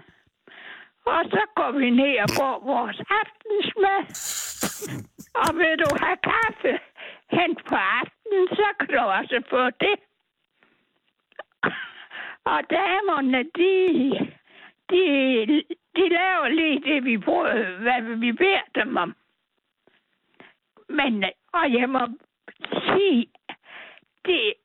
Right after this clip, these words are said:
de må have en mægtig tålmodighed,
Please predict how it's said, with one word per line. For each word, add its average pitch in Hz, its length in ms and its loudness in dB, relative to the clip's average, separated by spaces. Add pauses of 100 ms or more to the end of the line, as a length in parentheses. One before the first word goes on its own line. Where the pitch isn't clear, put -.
(400)
de 247 120 4
må 254 180 4
have 330 340 0
en 214 480 2
mægtig - 640 0
tålmodighed, 208 1080 0